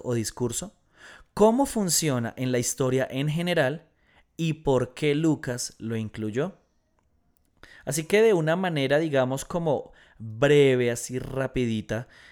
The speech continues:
eh, podríamos decir lo siguiente. Este relato, cuando hablamos de los cuadros, ¿lo recuerdan? Cierra el primer cuadro, que va del uno uno al seis siete precisamente, y sirve de transición para el segundo cuadro.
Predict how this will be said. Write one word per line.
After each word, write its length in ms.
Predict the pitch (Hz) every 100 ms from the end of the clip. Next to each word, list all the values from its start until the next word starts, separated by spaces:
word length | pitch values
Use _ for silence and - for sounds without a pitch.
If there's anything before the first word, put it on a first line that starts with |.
| _
eh, 180 | 123 123
podríamos 540 | - 135 139 143 156
decir 360 | 160 151 123 107
lo 120 | 117
siguiente. 680 | - 120 101 87 - - _ _ _ _ - -
Este 300 | 202 - 254
relato, 680 | 240 170 147 190 247 - _ _ _
cuando 240 | 151 139
hablamos 260 | 135 131 156
de 80 | 185
los 160 | 180
cuadros, 400 | - 143 123 135
¿lo 100 | 147
recuerdan? 460 | 120 113 120 127 175
Cierra 400 | - 185 175 185
el 100 | 196
primer 380 | - 160 127 -
cuadro, 520 | 156 127 110 151 - _ - - _
que 140 | 131
va 120 | 120
del 200 | 127 135
uno 260 | 151 151 160
uno 340 | 160 143 151 117
al 160 | 110
seis 360 | - 202 190 180
siete 300 | 165 151 156
precisamente, 840 | 147 131 131 151 135 123 151 - 175
y 80 | 156
sirve 360 | 180 170 175
de 100 | 190
transición 640 | 190 175 160 143 - 147 151
para 220 | 185 180
el 80 | 160
segundo 600 | - 147 139 139 147 151
cuadro. 420 | 220 269 139 -